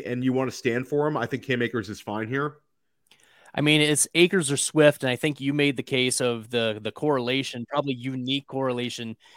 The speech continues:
Speaker 2: You don't know how many people are going to be drafting Swift and Hurts together, and that might be actually unique.
Speaker 1: Well, we don't have any other real correlation. We could take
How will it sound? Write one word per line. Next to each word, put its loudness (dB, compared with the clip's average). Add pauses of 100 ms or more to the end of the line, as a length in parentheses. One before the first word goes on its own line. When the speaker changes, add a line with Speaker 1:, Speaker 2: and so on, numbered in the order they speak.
(180)
Speaker 2:
You -4
don't 2
know 2
how 2
many 0
people -2
are -2
going -4
to -6
be -4
drafting 0
Swift -2 (100)
and -2
Hurts -2
together, 0 (340)
and -4
that 0
might -2 (240)
be 2
actually -2
unique. -4 (1400)
Speaker 1:
Well, 8
we 4
don't 6
have 4
any 2
other 4
real 4
correlation. 2
We 2
could 2
take 2